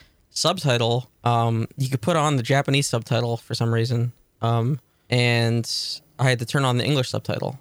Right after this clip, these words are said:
It's like, "Okay, cool." I do that, nothing. Nothing at all. Uh, so then I, like, you know, close the app or whatever, try to get it restarted. Uh, same shit. The subtitles just don't work. Like, the video's playing,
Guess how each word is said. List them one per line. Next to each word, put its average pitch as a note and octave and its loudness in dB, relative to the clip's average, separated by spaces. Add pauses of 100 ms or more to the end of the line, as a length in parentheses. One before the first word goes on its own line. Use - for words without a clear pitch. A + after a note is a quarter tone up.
It's - -10
like, A#2 0
"Okay, B2 0
cool." - -6 (320)
I A#2 0
do D3 2
that, C3 2 (160)
nothing. A#2 2 (360)
Nothing A#2+ -2
at A2+ -2
all. C#2 -4 (840)
Uh, G2 0 (180)
so - 0
then C3 4
I, C3 4
like, A#2+ -2
you C#3 2
know, B2+ 2
close D3 0
the C3+ 4
app B2+ 2
or B2+ 2
whatever, A#2+ 2
try B2+ -2
to B2 0
get B2+ 2
it A#2 0
restarted. A#2 0 (300)
Uh, A2 2 (160)
same C#3+ 0
shit. - -2 (140)
The C3 -2
subtitles C#3+ 0
just A#2+ -4
don't A#2+ 0
work. - -6 (100)
Like, B2+ -2
the C#3 2
video's C#3+ 2
playing, B2+ 0